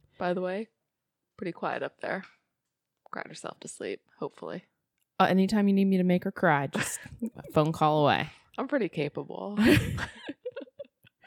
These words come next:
Speaker 2: My dog seems to have calmed down too. Well, I guess not.
Speaker 1: Anywho, why don't we get a summary of this bad boy?
Speaker 2: This movie that parallels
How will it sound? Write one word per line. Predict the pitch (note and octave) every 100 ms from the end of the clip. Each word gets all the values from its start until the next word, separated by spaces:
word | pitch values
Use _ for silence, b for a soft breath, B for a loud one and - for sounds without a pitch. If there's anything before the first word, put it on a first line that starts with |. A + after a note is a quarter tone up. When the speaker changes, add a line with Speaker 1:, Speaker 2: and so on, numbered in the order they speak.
| B B B -
Speaker 2:
My | E3+ E3+
dog | D#3 C#3+ D3+
seems | - D#3+ -
to | E3+
have | -
calmed | - - -
down | - G#3 G3+
too. | - A3+
Well, | A#3+ E4+ - _ _ _ G#3+
I |
guess | G#3 G3+ -
not. | F#3+ - - - _ _ _ _ _ _ _ _ _ _ _ _ _ _ _ _ _ -
Speaker 1:
Anywho, | A#3 A3 E3 - D#3 F3+
why | A3
don't | C4 G#4+
we | F#4+
get | D#4+
a |
summary | D4 A#3 A3+ G3+
of | D3
this | D3 -
bad | E3 D#3+ F#3+
boy? | E3+ E3+ F3+ - _ _ _ _ _ _ B B B B B B B B B _ -
Speaker 2:
This | A3 B3+ B3
movie | B3 G3 F3+ G#3 C4+ B B B B B B B
that | F#3+ F#3
parallels | - G3+ G3 G3 F#3+ F#3 F#3 F3+ -